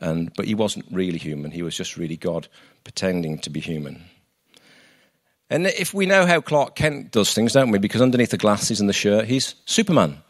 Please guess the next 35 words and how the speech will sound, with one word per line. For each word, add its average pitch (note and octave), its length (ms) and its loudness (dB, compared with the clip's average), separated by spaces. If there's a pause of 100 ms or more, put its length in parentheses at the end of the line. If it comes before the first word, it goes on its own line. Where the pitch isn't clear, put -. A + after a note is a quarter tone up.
(440)
So A2+ 280 6
they're A2+ 120 4
just - 220 -2
a B2 60 2
disguise. B2 560 2
He G#2+ 80 -2
just G#2 100 -4
wears A2+ 300 4
them G#2+ 100 -2
to G#2 80 -6
fit - 260 -4
in. A2 240 0 (180)
But A2+ 100 -2
we A2+ 100 4
know C3+ 160 8
underneath B2+ 300 2
the G#2 80 -8
glasses, A2 640 -2 (120)
which - 140 -8
amazingly B2+ 400 4
works A#2 260 4
so G#2 140 4
well F#2+ 240 2
to G#2 100 -6
disguise G#2 400 0
him, G2+ 140 -4 (520)
um, A#2+ 360 2 (120)
we C#3+ 120 2
know E3+ 160 6
underneath E3 500 0
them A2+ 420 -4 (120)
that D3 100 2
he's D3+ 240 0
really C3+ 240 0
Superman. A2 720 -4